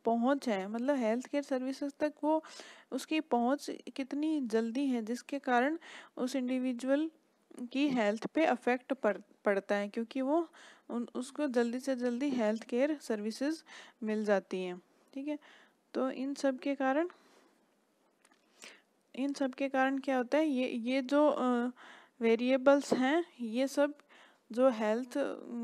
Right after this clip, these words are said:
इल-, जो इलनेस के लिए, पेशेंट की इलनेस के बिहेवियर में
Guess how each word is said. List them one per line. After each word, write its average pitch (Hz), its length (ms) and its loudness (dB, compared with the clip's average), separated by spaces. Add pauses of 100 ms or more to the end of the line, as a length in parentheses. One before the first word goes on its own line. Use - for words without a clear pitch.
(480)
इल-, 233 760 -4
जो 220 220 0
इलनेस 269 480 2
के 294 140 -2
लिए, 294 320 -2 (420)
पेशेंट 277 420 2
की 294 120 -2
इलनेस 254 480 -2
के 285 120 -6
बिहेवियर 220 540 -2
में 285 280 0